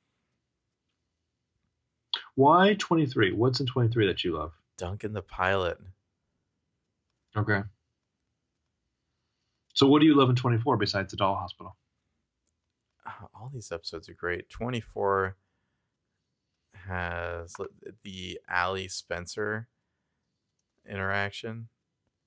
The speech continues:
Speaker 2: where she, she, uh, dreams or maybe not dreams that Allie is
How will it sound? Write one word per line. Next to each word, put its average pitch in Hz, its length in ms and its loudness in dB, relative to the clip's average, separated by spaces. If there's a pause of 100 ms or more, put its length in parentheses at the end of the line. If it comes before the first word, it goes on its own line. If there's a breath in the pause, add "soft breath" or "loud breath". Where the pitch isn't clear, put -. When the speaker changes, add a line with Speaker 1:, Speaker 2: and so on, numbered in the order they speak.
(520)
Speaker 2:
where 90 160 -10
she, 90 220 -16 (260)
she, 90 340 -16 (100)
uh, - 60 -20 (600)
dreams 98 480 -2
or 90 40 -8
maybe 90 240 -6
not 87 220 -2
dreams 92 360 -12
that - 140 -12
Allie 87 280 -6
is - 120 -14